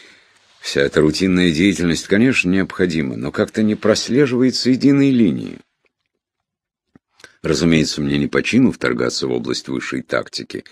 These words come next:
Это компетенция ваша и Глеба Георгиевича. Однако же, если бы получить представление хотя бы об основном направлении поисков, то я со своей стороны и в меру отпущенных мне способностей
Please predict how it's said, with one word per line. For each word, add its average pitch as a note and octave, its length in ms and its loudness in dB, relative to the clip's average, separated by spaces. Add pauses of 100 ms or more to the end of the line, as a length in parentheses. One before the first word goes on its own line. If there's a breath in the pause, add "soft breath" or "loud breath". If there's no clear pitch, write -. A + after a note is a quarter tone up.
(220 loud breath)
Это D#2 200 -2
компетенция D2 840 -2
ваша C#2 340 -2
и C2+ 100 -2
Глеба C2 320 -2
Георгиевича. F2+ 680 0 (440 loud breath)
Однако D2 440 -2
же, C2+ 100 0
если C#2+ 300 -2
бы B1+ 100 -4
получить D2+ 420 -4
представление E2 800 -2
хотя D#2 320 -4
бы D2+ 180 -2 (380 soft breath)
об E2 180 0
основном G2 640 4
направлении E2+ 760 2
поисков, - 680 2 (1300)
то C#2+ 140 2
я C#2 180 0
со - 160 -4
своей D2+ 340 -4
стороны D#2 580 -2
и D2 100 0
в - 20 -2
меру C#2 300 0
отпущенных C#2 640 -4
мне C#2 160 -6
способностей D2+ 920 -4